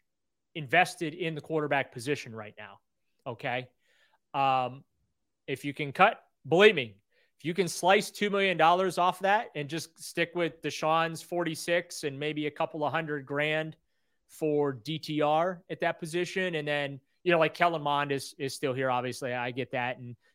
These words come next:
you know, I, I, the, the whole point is, if you don't have to invest any money that involves a seventh figure,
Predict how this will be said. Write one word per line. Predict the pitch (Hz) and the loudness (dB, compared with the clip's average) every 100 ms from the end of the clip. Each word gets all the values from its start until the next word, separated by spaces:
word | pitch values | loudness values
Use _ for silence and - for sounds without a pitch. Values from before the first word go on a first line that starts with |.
| _ | _
you | 131 | -6
know, | |
I, | 127 123 127 123 | -6 -6 -10 -12
I, | 120 120 - - 98 147 139 - _ _ _ _ _ _ _ - _ _ 180 | -12 -12 -16 -18 -20 -20 -20 -20 _ _ _ _ _ _ _ -20 _ _ 0
the, | 185 185 | 2 4
the | 175 | 4
whole | 160 185 | 4 4
point | - 190 175 | 4 4 6
is, | 165 147 135 123 - _ _ _ _ | 6 4 2 -4 -12 _ _ _ _
if | 156 - | -2 -2
you | 160 | 4
don't | 175 190 | 6 6
have | 185 185 | 6 4
to | 180 135 | 2 0
invest | - 147 160 160 - - _ _ _ _ _ _ 185 | -4 2 4 4 2 -10 _ _ _ _ _ _ 0
any | 190 190 | 2 4
money | 170 170 156 143 147 _ _ 151 | 4 4 4 0 -6 _ _ -6
that | 135 139 - _ _ _ | -2 -2 -4 _ _ _
involves | 151 139 156 165 151 | -6 2 4 6 4
a | 147 | 0
seventh | 139 - 160 156 | 0 2 2 0
figure, | - 170 160 190 214 196 | -4 -4 2 4 4 2